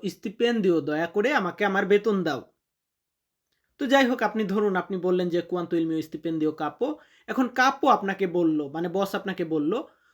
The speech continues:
"তোমার বেতন ষাট ইউরো।" ধরুন আপনি এগ্রিকালচার কাজ করেন, আপনার বেতন দিনে ষাট ইউরো। এখন এ আপনাকে যদি বলে যে, "তোমার বেতন ষাট ইউরো", এটার ইতালিয়ান হবে "Il tuo stipendio è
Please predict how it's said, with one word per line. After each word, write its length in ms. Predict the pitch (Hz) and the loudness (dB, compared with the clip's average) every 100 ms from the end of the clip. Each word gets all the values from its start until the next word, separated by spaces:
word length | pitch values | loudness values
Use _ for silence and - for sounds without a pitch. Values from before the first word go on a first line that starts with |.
| _ | _
"তোমার 220 | 285 262 | 0 2
বেতন 260 | 262 262 269 | 2 0 -2
ষাট 400 | - 233 220 220 | -2 0 0 2
ইউরো।" 360 | 214 156 123 - _ _ _ _ _ _ | 0 0 -4 -10 _ _ _ _ _ _
ধরুন 240 | 220 254 202 | -2 2 2
আপনি 280 | 190 202 | 0 0
এগ্রিকালচার 520 | 196 180 185 185 190 165 | -2 -2 -2 -2 -2 -2
কাজ 240 | 160 156 | -4 -4
করেন, 340 | 165 143 151 175 _ _ _ _ _ _ _ _ - | -4 -4 -6 -12 _ _ _ _ _ _ _ _ -14
আপনার 240 | 202 214 | -2 2
বেতন 320 | 190 202 208 | 2 4 2
দিনে 200 | 180 180 | 2 0
ষাট 320 | 170 180 170 165 | -2 -4 -4 -4
ইউরো। 300 | 135 120 - _ _ _ _ _ _ _ _ - | -6 -8 -14 _ _ _ _ _ _ _ _ -8
এখন 280 | 202 226 220 | -2 0 0
এ 240 | 190 214 | -2 -2
আপনাকে 440 | 196 196 202 196 202 | -4 0 -2 2 2
যদি 280 | 190 180 185 | 2 -2 0
বলে 300 | 160 165 156 | 0 2 2
যে, 120 | 165 | 0
"তোমার 300 | 170 165 160 | -2 -2 -2
বেতন 280 | 160 160 156 | -2 -2 -6
ষাট 380 | - 175 175 | -6 -6 -4
ইউরো", 360 | 170 139 147 190 | -4 -2 -2 -2
এটার 260 | 196 175 165 | -4 -2 0
ইতালিয়ান 480 | 151 156 147 143 135 | 0 0 0 -2 -4
হবে 540 | 135 139 214 269 - _ _ _ _ _ 240 | -6 -2 -2 -4 -12 _ _ _ _ _ 0
"Il 200 | 269 262 - | 2 0 -2
tuo 240 | 208 175 165 | 2 4 2
stipendio 920 | 160 185 - 185 175 156 180 233 302 - _ _ _ _ | -2 -10 -4 -2 -2 -4 0 2 0 -6 _ _ _ _
è 340 | 208 214 214 | 4 4 4